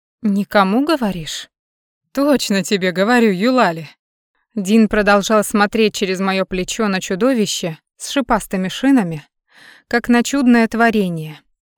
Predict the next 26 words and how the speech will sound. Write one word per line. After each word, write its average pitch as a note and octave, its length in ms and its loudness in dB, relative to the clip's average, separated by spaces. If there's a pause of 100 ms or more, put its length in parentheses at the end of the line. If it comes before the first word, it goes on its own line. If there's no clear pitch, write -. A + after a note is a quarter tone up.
(320)
«Может G3+ 420 0
быть, G3 220 -4
мне G3 240 0
начать F#3+ 400 -4
ревновать? F3+ 680 -4 (540)
Только A#3 320 0
надо A#3 260 4
определиться, A3+ 720 -4
к - 80 -8
машине D4 800 -4
или A#3+ 180 2
к - 140 -4
Монтойе». E3 680 -4 (760)
«Да A3 160 4
знаешь, B3+ 380 4
я A3 160 4
его A3+ 160 2
как-то A3 320 0
не G#3+ 120 4
особо G#3 400 2
и G3 60 4
уговаривала. F3+ 840 -2 (360)
Он G#3+ 220 0
даже G#3+ 240 4
не G#3+ 100 4
возражал». F#3+ 680 0